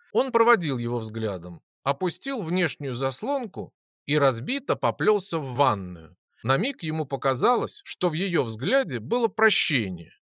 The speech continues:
понимание того, зачем он это делает, и истинной причины его наивной безобидности. Но как знать?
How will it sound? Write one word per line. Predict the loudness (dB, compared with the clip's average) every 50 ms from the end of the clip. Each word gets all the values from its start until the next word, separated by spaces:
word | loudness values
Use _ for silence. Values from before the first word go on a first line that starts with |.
| _ _
понимание | 2 2 2 2 2 4 4 4 4 4 2 -2 -4
того, | 2 4 4 4 4 2 -2 -4 -4 -8 _ _
зачем | -2 4 4 4 4 4 2 4 2 2 2 0
он | 2 2 2 2 0 0
это | 0 0 2 2 0 0
делает, | 2 2 2 2 0 -2 -6 -12 -14 -16 _ _ _ _ _ _ -20 -20 -20 _ _ _
и | -2 0 2 2
истинной | 0 0 -2 -2 -4 -2 -2 -2 -4 -2
причины | -2 -2 -2 -2 -2 -4 -4 -2 -2 -2
его | -2 -2 -4 -2 -2 -2
наивной | 0 0 0 0 0 0 0 0 0
безобидности. | 0 0 0 4 4 4 4 2 -2 -4 -4 -6 -10 -14 -14 -14 -14 -16 -18 -20 _ _ _ _ _ _ _ _ _ _ _
Но | -4 -2 -2 -2
как | 0 4 4 4 4 4
знать? | 0 0 2 4 4 2 2 -2 _ -18 -20 -20